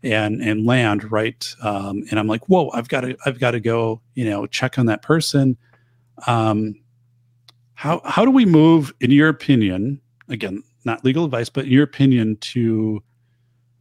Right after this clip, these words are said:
helping people to be confident to help other people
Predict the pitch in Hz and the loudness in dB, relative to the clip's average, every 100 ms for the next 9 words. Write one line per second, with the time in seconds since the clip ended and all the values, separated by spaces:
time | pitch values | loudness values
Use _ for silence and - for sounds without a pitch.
0 | _ _ _ - 160 165 190 - 156 151 | _ _ _ -6 -2 0 0 0 0 0
1 | 135 - 127 117 - - 139 151 147 131 | -4 -4 -4 -6 -10 -6 0 0 0 -2
2 | 123 - - 107 - 117 127 113 117 107 | -2 -4 -6 -6 -2 -2 -2 -2 0 -2
3 | 104 - _ _ _ _ _ _ - 202 | -6 -12 _ _ _ _ _ _ -6 0
4 | 220 120 95 98 104 | 0 2 0 -2 -6